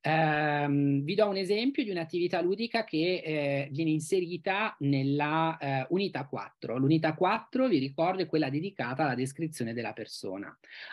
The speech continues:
A metà percorso, dopo che lo studente ha, eh, osservato, sistematizzato, ehm, eh, eh, riutilizzato il lessico per descrivere i tratti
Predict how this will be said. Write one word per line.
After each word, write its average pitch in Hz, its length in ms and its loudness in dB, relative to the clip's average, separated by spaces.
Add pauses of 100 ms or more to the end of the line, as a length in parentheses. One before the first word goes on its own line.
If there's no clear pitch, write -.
A 156 100 2
metà 180 260 4
percorso, 254 720 4
dopo 160 300 2
che 135 100 -4
lo 120 120 -4
studente 143 600 0
ha, 131 300 0 (300)
eh, 127 200 2
osservato, 135 800 2
sistematizzato, 131 1300 -2 (280)
ehm, 123 1120 2 (300)
eh, 143 340 2
eh, 147 280 4
riutilizzato 156 1040 2
il 120 140 -4
lessico 156 560 -2
per 120 200 -6
descrivere 131 680 2
i 107 120 -4
tratti 123 600 0